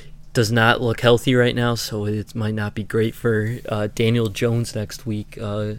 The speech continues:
moving forward. Uh, but then we got, uh, some strong running backs in this matchup. Uh, we got Eckler for Caden, and then the trio for Nutter, the Gibson, Swift, and Zeke core. Well, we'll definitely be looking at how all those guys perform.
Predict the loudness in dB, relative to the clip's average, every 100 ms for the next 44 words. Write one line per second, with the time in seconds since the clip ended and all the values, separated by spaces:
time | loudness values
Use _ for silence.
0 | -4 -4 -4 -6 0 2 4 4 2 -2
1 | -12 -18 -8 0 2 4 4 8 8 8
2 | 4 4 6 8 8 8 8 6 4 -2
3 | -6 -8 -4 2 4 4 6 6 6 4
4 | 2 0 -2 -2 -2 -4 -2 -2 -2 -6
5 | -8 -4 -2 -2 0 -2 2 4 4 4
6 | 2 0 -2 2 4 4 0 -4 -14 -10
7 | -2 0 2 2 -2 0 0 0 -2 4
8 | 8 8 6 2 2 4 4 2 -2 -4
9 | -4 0 0 0 0 0 -2 -2 2 2
10 | 0 -10 -18 -18 -10 -2 0 0 0 0
11 | 0 -4 -16 -2 2 2 0 -4 -16 -18
12 | -10 0 4 4 4 2 6 4 4 0
13 | 0 0 0 0 0 2 4 4 4 2
14 | 0 -2 0 -6 -6 -2 0 0 -4